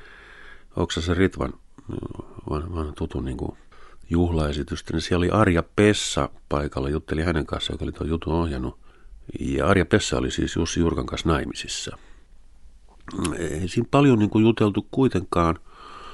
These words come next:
mutta pääsääntöisesti Arjakin niinku, niinku se, mitä vähän, niin, niin tota, tietysti kehu,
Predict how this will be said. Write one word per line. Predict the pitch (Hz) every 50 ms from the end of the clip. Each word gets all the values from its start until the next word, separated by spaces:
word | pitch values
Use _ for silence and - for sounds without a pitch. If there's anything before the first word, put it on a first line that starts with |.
| - - - - - - -
mutta | 85 85 87 87 87 87 87 87 87 90 85 - - - - 85 85 82 82
pääsääntöisesti | - 107 101 92 - 87 85 85 85 85 87 85 - - 98
Arjakin | 98 95 90 85 80 82 82
niinku, | 82 82 82 - - 76 76 - - - - - - - - - - - - -
niinku | 104 107 - 95
se, | 90 82
mitä | 87 92 - 92 95
vähän, | 104 104 101 98 90 - - - - - - -
niin, | 95 95 98 98 - - - - - - 107
niin | 107 107 104 104
tota, | - - - - - 90 - -
tietysti | - 104 90 90 - - - -
kehu, | - 110 98 87 67